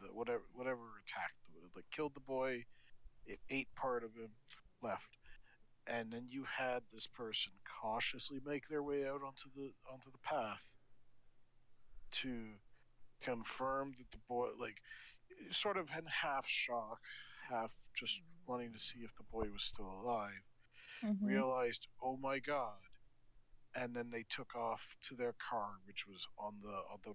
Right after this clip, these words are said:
Speaker 1: road toward, uh, probably heading toward, like, on the side of the road near, uh, near the ski lodge.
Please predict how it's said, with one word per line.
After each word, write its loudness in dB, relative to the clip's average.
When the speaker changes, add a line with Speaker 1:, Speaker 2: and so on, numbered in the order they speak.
Speaker 1:
road -4
toward, -8
uh, 0
probably 4
heading 2
toward, 2
like, 2
on 6
the 0
side 6
of 0
the 0
road 0
near, 2
uh, 2
near -12
the -8
ski -2
lodge. -2